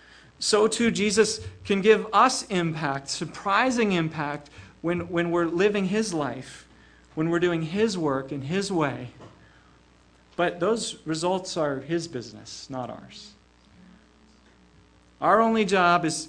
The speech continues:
is to be salt that's out there being salty, and, and light that, that's out there shining out in dark places. Boy, when I hear Jesus talk like this, I, I get excited. I can see our church as, as a beacon burning brightly in this area.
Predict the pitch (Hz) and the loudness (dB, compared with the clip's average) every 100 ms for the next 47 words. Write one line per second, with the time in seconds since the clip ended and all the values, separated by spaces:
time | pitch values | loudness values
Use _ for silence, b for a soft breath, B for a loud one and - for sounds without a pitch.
0 | - 160 151 - B B B - 165 160 | -4 -4 -4 -8 B B B -12 -6 -4
1 | 160 - - - - - 214 208 214 175 | -4 -10 -20 -20 -12 -4 2 2 2 -2
2 | 165 180 196 202 185 180 175 156 - 170 | 0 2 2 2 2 2 0 0 -2 -2
3 | 175 175 - - - _ - - - - | -2 -4 -12 -16 -20 _ -20 -20 -20 -20
4 | - _ - B B B B 170 - 170 | -20 _ -20 B B B B -2 0 0
5 | 160 185 220 175 170 165 160 180 165 - | 4 8 8 6 0 -2 -2 -2 0 -2
6 | - - - 160 202 208 185 165 - 180 | -6 -10 -4 2 2 4 2 0 -2 -2
7 | 196 196 190 170 127 - - _ - 147 | -2 -2 -2 -2 -6 -12 -20 _ -8 -4
8 | 139 135 135 135 123 - - - - _ | -2 -4 -6 -14 -14 -18 -20 -20 -20 _
9 | _ _ 62 b b b b b 60 60 | _ _ _ b b b b b _ _
10 | 60 60 _ 60 60 _ _ _ - b | _ _ _ _ _ _ _ _ -20 b
11 | b b b 185 190 208 220 220 196 190 | b b b 2 4 4 2 2 0 -2
12 | 190 - 190 190 185 175 160 180 170 180 | -4 0 0 2 0 -2 -2 0 0 0
13 | 202 220 202 - 202 214 170 151 175 190 | 2 0 0 0 2 2 2 2 0 -2
14 | - 226 226 196 - 214 214 208 175 160 | -2 2 4 4 2 2 2 2 0 -2
15 | 170 165 139 202 233 196 151 139 185 202 | 0 -2 0 -2 -2 -2 -2 0 0 2
16 | 185 151 165 214 185 151 135 139 135 147 | 0 2 2 2 -2 -2 -2 -4 -4 -4
17 | 143 139 - | -4 -6 -10